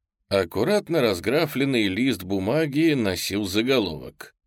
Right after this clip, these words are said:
«Список дамского полу с золотым зубом, проживающим в районе тыла двадцать пятого армейского корпуса».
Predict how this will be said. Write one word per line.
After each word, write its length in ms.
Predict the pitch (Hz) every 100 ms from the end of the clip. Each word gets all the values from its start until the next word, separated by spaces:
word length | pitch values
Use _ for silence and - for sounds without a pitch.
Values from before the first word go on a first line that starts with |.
| _ _ -
«Список 1200 | - - - 147 180 151 151 156 131 92 85 80
дамского 800 | 113 135 113 - - 101 98 90
полу 840 | - 117 175 175 180 180 185 -
с 60 | 98
золотым 840 | 85 87 90 87 80 127 156 170
зубом, 1000 | 117 90 98 95 92 90 95 92 90 87 -
проживающим 1300 | 80 90 95 90 90 87 135 139 139 - - 135 135
в 80 | 87
районе 640 | 90 90 101 127 113 101
тыла 600 | - - 123 143 151 160
двадцать 460 | 151 92 90 - -
пятого 580 | 90 127 139 139 135 139
армейского 960 | - 95 82 82 87 90 - - 110
корпуса». 920 | 143 - 95 82 - - - - -